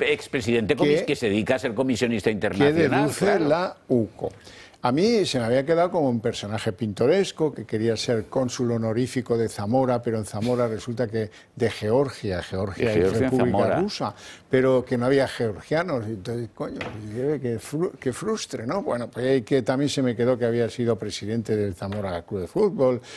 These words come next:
Speaker 2: Eh, ahora conozco que es el que paga el apartamento de alquiler de la novia de Ábalos. Esto ya es materia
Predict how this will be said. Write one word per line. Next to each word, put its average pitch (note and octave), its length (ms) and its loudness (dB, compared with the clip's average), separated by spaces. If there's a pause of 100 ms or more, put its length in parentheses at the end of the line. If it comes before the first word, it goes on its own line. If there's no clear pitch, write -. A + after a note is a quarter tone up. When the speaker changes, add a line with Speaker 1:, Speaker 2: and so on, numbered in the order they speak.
(360)
Speaker 2:
Eh, B2 100 4
ahora C#3 340 2
conozco C3 400 -2
que B2+ 260 0
es A#2 120 -4
el D3+ 100 -2
que B2 160 0
paga D3 480 -2 (240)
el A2+ 200 -2
apartamento A#2+ 1040 -6 (180)
de B2 160 2
alquiler A#2 640 -2 (240)
de A#2+ 160 0
la G2+ 160 -2
novia D3 420 -2
de F#2+ 200 -4
Ábalos. A#2+ 480 -4
Esto - 160 -18
ya - 340 -8
es - 380 -8
materia G2 1000 -4